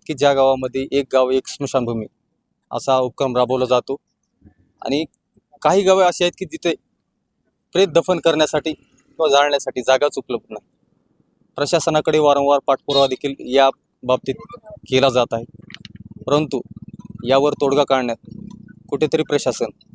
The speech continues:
अपयशी ठरत आहे. मी आहे आज नांदूर या गावीमध्ये, नांदुरा बुद्रुकमध्ये. महादेव हाळे यांचं काल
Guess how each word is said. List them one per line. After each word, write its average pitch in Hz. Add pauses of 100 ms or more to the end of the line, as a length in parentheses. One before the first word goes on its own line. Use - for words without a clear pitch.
अपयशी 143
ठरत 123
आहे. - (840)
मी 151
आहे 170
आज 156
नांदूर 139
या 143
गावीमध्ये, 117 (520)
नांदुरा 131
बुद्रुकमध्ये. 120 (840)
महादेव 135
हाळे 135 (720)
यांचं 127
काल 135